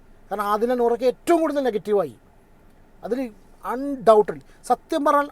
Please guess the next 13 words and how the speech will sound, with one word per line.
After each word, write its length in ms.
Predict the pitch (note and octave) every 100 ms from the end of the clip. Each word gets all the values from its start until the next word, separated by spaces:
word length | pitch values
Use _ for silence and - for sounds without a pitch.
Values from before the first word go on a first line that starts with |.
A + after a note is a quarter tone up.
| A3
ആദിലയും 480 | A3 A#3+ C#4 D4
നൂറയും 560 | B3+ A3 G#3 A3 - - - - - -
ഫസ്റ്റ് 500 | G#3+ G3+ - - B3+
തന്നെ 160 | A3+ A3+
എവിക്റ്റായി 340 | F#3 - G3+
പോകേണ്ട 240 | F3 D#3+ D3+
ആൾക്കാരാണ്. 460 | C#3 - A#2 F#2+ - - - - - - C4+
അവരൊരു 220 | D4+ D4+
ബിഗ് 220 | A#3+ F#3+
ബോസ് 180 | A#3+ A#3
മെറ്റീരിയൽസ് 420 | A3 A3 A3 G#3
ആയിരുന്നില്ല 500 | F#3+ F#3 F#3+ F3+ D#3+
ആദ്യം. 260 | C3+ A2+ D3